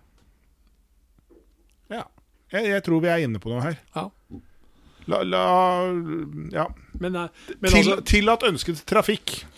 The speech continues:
Speaker 2: Men, men hvis du liksom bor sånn til at naboen i realiteten bare kan spasere over terrassen og ramle inn i stua hos deg, møkk full klokka åtte på julaftenskvelden,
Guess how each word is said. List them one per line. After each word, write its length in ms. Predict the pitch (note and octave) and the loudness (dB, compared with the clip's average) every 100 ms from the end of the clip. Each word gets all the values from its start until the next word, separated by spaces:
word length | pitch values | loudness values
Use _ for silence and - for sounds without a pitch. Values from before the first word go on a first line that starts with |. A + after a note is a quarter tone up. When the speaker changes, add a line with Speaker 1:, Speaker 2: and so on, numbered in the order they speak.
| - - - - | -20 -20 -18 2
Speaker 2:
Men, 220 | F3 F#3+ F3+ | 4 4 2
men 180 | F#3+ F#3 | 4 4
hvis 140 | F3 | 2
du 60 | F#3+ | 0
liksom 220 | D#3 F3 | 2 0
bor 240 | C#3 C#3+ D#3 | 0 -2 2
sånn 240 | D#3 D3+ | 2 0
til 240 | C3+ C3+ C#3+ | -4 -2 -2
at 160 | C#3+ | -2
naboen 540 | D#3 C3 G2 A#2+ C#3+ C3+ | 0 0 2 2 2 0
i 60 | C3 | 0
realiteten 500 | C3 C3 A2+ - C3 | -2 -2 -6 -4 -4
bare 200 | G#2+ G#2 | -4 -4
kan 140 | C3 | -10
spasere 480 | - C#3+ - A2 A#2 | -8 -8 -6 -6 -4
over 300 | A#2 G#2 B2 A#2 A#2+ | -6 -6 -8 -8 -8
terrassen 500 | C3 G#2 G2+ D3 C#3 | -6 -6 -8 -10 -10
og 180 | C3 B2+ | -8 -4
ramle 380 | C3 G2 G2+ B2 A#2 | -4 -6 -6 -4 -4
inn 160 | C3 B2 | -6 -6
i 80 | |
stua 320 | A#2+ C3+ G#2+ G#2 | -6 -6 -4 -6
hos 160 | A#2 | -6
deg, 300 | B2+ D3+ D3+ _ _ _ _ _ _ - | -4 -2 -4 _ _ _ _ _ _ -10
møkk 300 | C3 A2 - | -6 -6 -6
full 280 | - D3 D#3+ | -2 0 0
klokka 320 | D3 C3 D3 C#3 | -2 -4 -2 -2
åtte 380 | C3 _ C3+ | -4 _ -6
på 100 | C#3 | -2
julaftenskvelden, 800 | C#3+ A2 G#2+ D3+ C3+ C#3 D#3+ G3+ | 0 0 -2 -6 -4 -2 2 0